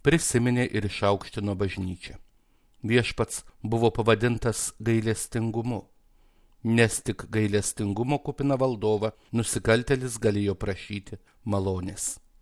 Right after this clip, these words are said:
Jėzaus rankos buvo prikaltos, tačiau jo širdis ir toliau spinduliavo gailestingumą. Todėl mes ir turime tokį karalių, kuris savo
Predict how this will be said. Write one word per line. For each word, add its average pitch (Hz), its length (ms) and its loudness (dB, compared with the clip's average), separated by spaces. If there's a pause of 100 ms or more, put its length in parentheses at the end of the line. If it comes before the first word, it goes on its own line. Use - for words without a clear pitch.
(340)
Jėzaus 104 600 2
rankos 113 480 -2
buvo 139 240 -2
prikaltos, 110 800 -4 (240)
tačiau 107 400 2
jo 101 200 2
širdis 98 640 -4 (260)
ir 147 160 2
toliau 110 400 2
spinduliavo 92 880 -2
gailestingumą. 95 960 -4 (1040)
Todėl 151 320 4
mes 156 320 2
ir 127 160 0
turime 151 320 2
tokį 120 400 -2
karalių, 110 480 0 (320)
kuris 117 320 0
savo 110 240 4